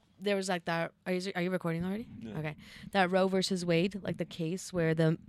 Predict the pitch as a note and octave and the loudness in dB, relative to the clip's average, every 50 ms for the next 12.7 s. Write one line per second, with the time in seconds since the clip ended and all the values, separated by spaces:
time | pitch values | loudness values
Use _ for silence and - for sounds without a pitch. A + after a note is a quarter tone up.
0 | - - E3+ E3 E3+ D#3 E3 D#3+ D#3+ D#3 - - D#3 D#3 - - - - F3 E3+ | -2 2 4 4 4 4 2 2 2 2 2 2 2 0 0 -2 -2 2 2 2
1 | E3 - F3+ E3+ - F#3 F3 E3+ E3 - G#2 G#2+ - - B2 B2 C#3 C3+ - - | 4 4 2 4 4 4 4 4 2 0 -4 -12 -12 -10 -10 -10 -10 -12 -16 -20
2 | - - - - - - A#3 A3+ B3 B3 A3 B3+ A3 C4+ B3 A#3 G#3 F#3+ F#3+ G#3 | -20 -20 -20 -14 -4 2 4 6 8 8 8 6 6 8 10 10 10 10 8 6
3 | G#3+ A3 - A3+ G3 F#3 E3+ F#3+ B3 C#4 A3 F3 D3 D3 D#3 D#3+ E3 G3 A3+ F#3 | 4 6 6 6 8 8 8 8 6 6 6 6 4 4 6 8 8 8 8 6
4 | F3 G#2+ G#2+ G#2 - - G3 F#3 G#3+ G3+ G3+ F3+ - G3 G3 G#3 G#3 G#3 G#3 G3+ | 2 -6 -8 -6 0 4 6 8 10 10 8 10 10 8 10 10 8 8 6 4
5 | - - A#3 D4 E4 - - A#3+ G#3 G3 F#3 F3 - - _ - - C4 C4+ C4 | 4 6 6 6 6 6 6 6 6 6 6 4 2 0 _ 2 6 8 8 8
6 | A#3+ G#3+ E3+ - D#3 - - - - E3 D#3 D3 D3 D3+ D#3+ D#3 _ _ _ _ | 8 4 4 2 0 -4 -6 -6 -4 -2 0 0 0 -2 -4 -8 _ _ _ _
7 | _ _ _ - _ _ _ - F3 F3 F3 F3+ E3 D#3+ F#3 F3 - - G3+ G3 | _ _ _ -20 _ _ _ 0 2 2 2 2 2 2 2 0 2 4 6 6
8 | F#3+ F#3+ F3+ - G#3 G3 F#3 - F#3 E3+ - - G3 G#3 B3 B3+ A3 F#3 F3 F3 | 6 6 4 4 4 4 4 4 0 -4 -2 2 2 4 4 4 4 4 4 4
9 | - - F3 D#3+ F3 E3 D#3+ - - A#3 A#3 G#3 D#3+ D3+ - - - E3+ D#3+ D#3+ | 2 0 -2 -2 -2 -4 -4 -4 0 2 4 4 4 2 -2 -4 0 2 2 2
10 | D#3+ - - - F3 E3+ E3+ F3 E3+ D#3+ F3 D#3 - - F3+ G3+ G3 F#3+ F#3+ G3 | 2 0 -4 -4 -2 0 0 0 0 0 0 -2 2 4 6 6 8 8 8 8
11 | - G#3 G3 - F#3+ F3+ E3 D#3+ D#3+ D#3+ E3+ G3+ G#3+ E3 D3+ D3+ F3 F3 F3 F3 | 6 4 0 2 6 6 6 6 8 6 6 6 6 4 2 -4 -6 -6 -4 0
12 | E3 D#3+ D#3+ D#3+ E3 E3+ E3 D#3 D#3 D#3+ D#3+ D#3+ - | 2 4 6 6 6 6 6 6 6 6 4 2 -2